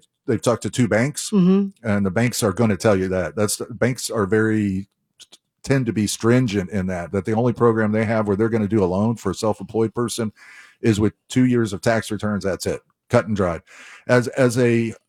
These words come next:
Speaker 1: as a mortgage brokerage, as a wholesale lender, you know,
Speaker 2: Mm-hmm.
Speaker 1: working with wholesale lenders, I have options for different companies that will lend to self-employed people different ways. They'll either look at your bank statements, um, they,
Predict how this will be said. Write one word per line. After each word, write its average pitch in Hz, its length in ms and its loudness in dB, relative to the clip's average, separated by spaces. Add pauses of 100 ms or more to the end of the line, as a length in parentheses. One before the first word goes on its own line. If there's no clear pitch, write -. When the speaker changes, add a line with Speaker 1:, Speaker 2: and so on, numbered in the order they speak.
(100)
Speaker 1:
as 110 140 -2
a 107 60 2
mortgage 113 440 0
brokerage, 120 400 4
as 101 120 0
a 92 40 -4
wholesale 117 460 2
lender, 107 500 -2
you - 120 -2
know, - 60 2
Speaker 2:
Mm-hmm. - 40 4
Speaker 1:
working - 220 4
with 98 100 0
wholesale 120 380 2
lenders, 95 280 -2
I 113 180 -4
have 120 200 0
options 104 420 0
for 101 280 -8
different 117 500 -2 (560)
companies 107 560 -2
that 104 180 0
will 120 320 4
lend 98 280 -2
to 104 140 -4
self-employed 101 640 -4
people 98 500 0
different 95 320 -4
ways. 92 320 0
They'll 110 160 2
either 104 240 2
look 107 160 0
at 101 160 -6
your 101 100 -4
bank 101 240 -2
statements, 117 640 -2 (380)
um, 101 460 0 (220)
they, 104 560 -2